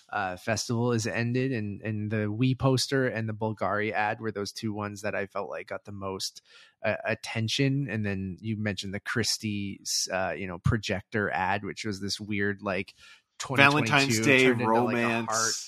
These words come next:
Speaker 1: thing of, like, people cuddling, and it was just like,
Speaker 2: The Weird Al
Speaker 1: um,
Speaker 2: screening for that was the best, where the one person was like, "You get him, Christie." <laughs>
Speaker 1: Yeah, like,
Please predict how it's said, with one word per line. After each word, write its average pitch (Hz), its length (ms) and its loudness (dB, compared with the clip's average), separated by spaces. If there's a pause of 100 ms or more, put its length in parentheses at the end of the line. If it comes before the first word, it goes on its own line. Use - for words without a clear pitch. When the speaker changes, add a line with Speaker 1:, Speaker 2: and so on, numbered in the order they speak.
(100)
Speaker 1:
thing 117 360 -4
of, 101 160 -10
like, 101 160 -6
people 107 260 -4
cuddling, 110 640 -2
and 98 80 -8
it 76 100 -8
was 95 140 -10
just 101 180 -10
like, 104 200 -2 (340)
Speaker 2:
The 151 60 6
Weird 170 280 12
Al 143 140 12
Speaker 1:
um, 123 80 10
Speaker 2:
screening 123 360 4
for 117 140 0
that 107 180 2
was 107 180 -2
the 113 100 -2
best, 110 280 0
where 120 120 -2
the 104 80 -8
one 107 180 0
person 117 260 -6
was 104 80 -8
like, 113 140 -4
"You 175 100 -4
get 170 220 6
him, 127 80 -2
Christie." - 480 4
<laughs> - 60 2 (260)
Speaker 1:
Yeah, 175 480 12
like, 185 380 10